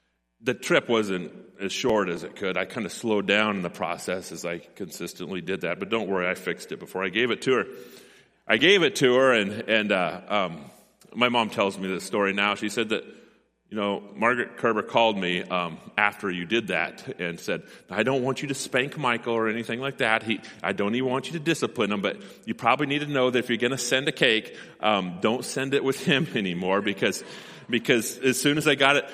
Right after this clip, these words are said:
all the frosting was gone. It was just this mix of saliva and frosting that took place, and as we handed it to her, I thought I was doing a really good job. And that's the way we are. We think we're doing a really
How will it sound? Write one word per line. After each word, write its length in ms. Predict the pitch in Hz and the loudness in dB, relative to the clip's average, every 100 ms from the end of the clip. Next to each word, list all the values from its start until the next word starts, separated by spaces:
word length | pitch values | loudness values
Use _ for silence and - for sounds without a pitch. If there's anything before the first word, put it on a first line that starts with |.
| - - - | -16 -4 2
all 480 | 143 196 208 214 | 6 8 8 6
the 120 | 180 160 | 6 4
frosting 600 | - 135 143 139 131 120 | 4 4 4 2 -2 0
was 140 | 110 | 2
gone. 340 | 104 117 127 | 2 4 4
It 120 | 120 107 | 2 0
was 100 | 110 | -2
just 140 | 131 | 0
this 180 | 127 - | 0 0
mix 300 | 110 120 - | -2 -2 -2
of 100 | 110 | -4
saliva 560 | 110 107 104 104 104 | 0 2 2 2 2
and 100 | 101 | -2
frosting 440 | 101 95 95 - 95 | 0 0 0 -2 -6
that 160 | 87 | -6
took 180 | 95 85 | -6 -8
place, 400 | - 107 104 101 | 0 2 2 0
and 100 | 95 | -6
as 80 | 87 | -6
we 200 | 98 98 | -6 0
handed 340 | 110 110 101 | 2 2 0
it 80 | - | 0
to 140 | 110 107 | -2 2
her, 360 | 151 120 - - - - - - _ _ _ - | 4 2 -2 -16 -20 -20 -20 -20 _ _ _ -2
I 280 | 185 233 | 2 4
thought 440 | 233 143 117 113 113 | 4 4 6 6 6
I 100 | 127 | 6
was 220 | 123 104 | 6 2
doing 240 | 120 127 | 2 4
a 80 | 110 | 4
really 480 | 95 101 127 135 123 | 0 0 0 2 0
good 300 | 110 113 101 | 2 0 0
job. 500 | 113 92 80 73 - - - - | 0 0 0 -4 -10 -18 -20 -8
And 100 | 143 | -2
that's 180 | 165 160 | 0 2
the 60 | 156 | 2
way 100 | 143 | 4
we 160 | 185 | 4
are. 200 | 165 104 - - - | 4 4 0 -12 0
We 140 | 139 | 2
think 420 | 139 190 240 208 | 2 2 2 4
we're 100 | 180 | 2
doing 480 | 117 117 151 175 123 | 2 4 4 4 4
a 80 | 117 | 4
really 520 | 110 123 147 135 117 | 4 4 6 6 4